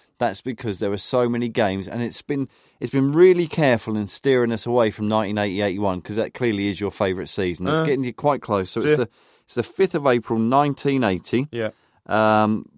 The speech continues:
Speaker 1: Bobby Robson versus John Bonds, Norwich City.
Speaker 2: Yeah.
Speaker 1: It's a really sunny day on a Saturday. Remember that? Twenty-eight thousand nine hundred and sixty-eight fans had turned up.
Speaker 2: Now, this was Eas-, I'm pretty sure this was Easter Saturday.
Speaker 1: Yeah.
Speaker 2: Mm-hmm.
Speaker 1: So that was what, Good Friday before?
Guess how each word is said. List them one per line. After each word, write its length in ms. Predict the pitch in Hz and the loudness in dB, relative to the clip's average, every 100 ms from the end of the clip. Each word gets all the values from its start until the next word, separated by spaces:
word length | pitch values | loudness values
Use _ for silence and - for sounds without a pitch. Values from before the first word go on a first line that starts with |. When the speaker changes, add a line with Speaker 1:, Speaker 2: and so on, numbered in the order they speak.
| - | 0
Speaker 1:
Bobby 220 | 135 139 | 0 2
Robson 420 | 139 123 - 123 | 2 2 0 -2
versus 400 | 120 120 - 113 | 0 0 -2 -8
John 300 | - 131 123 | -2 0 0
Bonds, 340 | 117 117 113 107 | 2 2 0 0
Norwich 300 | 117 117 107 | 2 2 -2
City. 480 | - 104 - 135 - | -4 -4 -2 -4 -4
Speaker 2:
Yeah. 120 | 123 | -6
Speaker 1:
It's 80 | 117 | -4
a 60 | 110 | -4
really 720 | 104 131 175 190 180 151 123 | -4 -4 -4 -2 -2 -2 -6
sunny 400 | - - 139 131 | -8 -4 -2 0
day 160 | 113 110 | 2 2
on 100 | 104 | 0
a 40 | |
Saturday. 500 | 98 110 82 95 123 - _ _ 113 | -2 -2 -2 0 0 -2 _ _ -2
Remember 180 | 120 110 | 0 4
that? 220 | 113 - | 2 2
Twenty-eight 420 | - 143 143 101 | -4 0 0 0
thousand 520 | - 127 127 113 113 | -2 -2 0 0 0
nine 240 | 117 127 135 | 2 2 2
hundred 300 | 127 127 113 | -2 -4 -6
and 100 | 117 | -8
sixty-eight 760 | - 127 - - 123 113 110 - _ _ _ | -8 -12 -12 -4 2 2 0 -10 _ _ _
fans 600 | _ 120 98 98 135 127 | _ 2 4 2 -2 -6
had 100 | - | -6
turned 360 | 127 113 101 | 0 2 4
up. 180 | 107 139 - | 2 2 -2
Speaker 2:
Now, 120 | 127 | -4
this 200 | 143 - | -4 -2
was 220 | 143 127 | -2 0
Eas-, 180 | 131 117 | -2 -4
I'm 140 | 127 113 _ | -6 -8 _
pretty 240 | - 151 127 | -6 -6 -6
sure 260 | - 120 | -4 -2
this 220 | 113 - | -2 -4
was 160 | 120 113 | -4 -2
Easter 260 | 113 - - | -4 -8 -10
Saturday. 520 | - 107 98 98 107 - | -6 -6 -6 -10 -8 0
Speaker 1:
Yeah. 240 | 113 120 - _ 110 | 2 2 -2 _ -16
Speaker 2:
Mm-hmm. 200 | 113 139 - - | -14 -16 -18 -8
Speaker 1:
So 140 | 117 | 0
that 120 | 120 | 0
was 80 | 110 | 2
what, 160 | 117 - | 0 -2
Good 140 | 113 | -8
Friday 300 | - 127 123 | 0 0 0
before? 440 | 117 107 127 156 | -4 -4 0 0